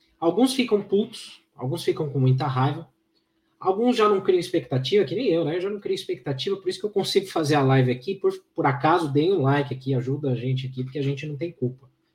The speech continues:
do time dentro de campo, né? É, mas a, a gente já sabe, o filme do São Paulo é repetido.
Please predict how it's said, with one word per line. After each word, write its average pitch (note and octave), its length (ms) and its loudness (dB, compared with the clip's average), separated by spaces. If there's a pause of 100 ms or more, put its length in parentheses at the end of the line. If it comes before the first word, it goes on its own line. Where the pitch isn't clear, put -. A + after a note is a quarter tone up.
(200)
do B2+ 120 0
time B2+ 260 0
dentro B2+ 300 2
de C3 80 2
campo, - 260 -10 (360)
né? C3 300 -4 (760)
É, C3+ 580 4 (640)
mas F#3+ 300 2
a, A3 60 2
a G3+ 280 -2
gente A#3+ 220 -4
já B3+ 80 0
sabe, B3+ 440 0
o D3 40 2
filme A3 240 0
do G3+ 100 -6
São G#3 180 -4
Paulo G#3+ 160 -2
é G3+ 40 -2
repetido. G#3+ 680 -8